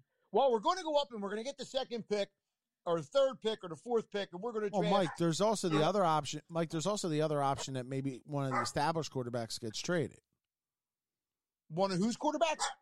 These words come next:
Speaker 2: You know, we saw it this offseason with Russell Wilson. There could be an established quarterback. We don't maybe
Speaker 1: Okay.
Speaker 2: know who right now, who
Speaker 1: Yeah.
Speaker 2: ends up getting on the move.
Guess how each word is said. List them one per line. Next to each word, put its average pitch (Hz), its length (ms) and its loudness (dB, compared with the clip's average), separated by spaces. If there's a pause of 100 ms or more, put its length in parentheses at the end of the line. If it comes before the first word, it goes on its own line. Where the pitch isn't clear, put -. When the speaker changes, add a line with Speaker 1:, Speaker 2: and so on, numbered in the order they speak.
(760)
Speaker 2:
You 254 100 -2
know, 220 80 4
we 208 140 0
saw 269 280 4
it 233 100 0
this 208 180 0
offseason 202 580 2
with 151 100 0
Russell 160 300 2
Wilson. 160 420 -2
There 165 140 2
could 214 220 0
be 240 100 -2
an 214 80 -2
established 165 520 0
quarterback. 127 600 -2
We 160 120 2
don't 156 260 0
maybe 156 220 2
Speaker 1:
Okay. 160 180 0
Speaker 2:
know 139 200 0
who 143 420 4 (420)
right 143 240 0
now, 160 420 -2 (540)
who 170 80 4
Speaker 1:
Yeah. 170 80 6
Speaker 2:
ends 165 140 0
up 165 120 -2
getting 170 420 2
on 151 200 4
the 165 60 4
move. 202 440 2